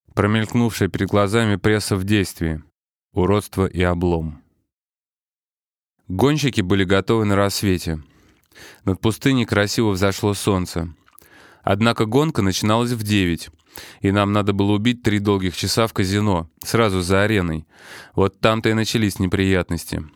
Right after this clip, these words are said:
Бар открывался в семь. В бункере также имелась закусочная а-ля кофе с пончиками,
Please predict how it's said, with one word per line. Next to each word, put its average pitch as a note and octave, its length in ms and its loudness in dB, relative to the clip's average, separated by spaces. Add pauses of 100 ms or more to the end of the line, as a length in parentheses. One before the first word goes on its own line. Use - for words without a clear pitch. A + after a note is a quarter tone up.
(840)
Бар C3 240 2
открывался A2+ 500 0
в G#2+ 60 -6
семь. E2+ 380 0 (680)
В F#2+ 140 -6
бункере B2+ 380 0
также G2 340 0
имелась F#2+ 300 0
закусочная G2 760 -2
а-ля G2+ 220 2
кофе G2 300 -2
с - 80 -4
пончиками, F2 680 -2